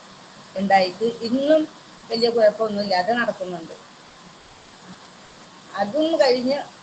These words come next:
ആ, അതും കഴിഞ്ഞു. പിന്നെ ഞങ്ങളുടെ വീട്ടിൽ കുറച്ച് കുരുമുളകൊക്കെ നിൽക്കുന്നുണ്ട്.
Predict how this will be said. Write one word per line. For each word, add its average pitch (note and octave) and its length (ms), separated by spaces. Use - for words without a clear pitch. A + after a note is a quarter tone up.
ആ, B3 400
അതും A#3 200
കഴിഞ്ഞു. F#3 320
പിന്നെ B3 560
ഞങ്ങളുടെ A#3+ 280
വീട്ടിൽ C#4 200
കുറച്ച് C4+ 360
കുരുമുളകൊക്കെ A3+ 640
നിൽക്കുന്നുണ്ട്. F#3 500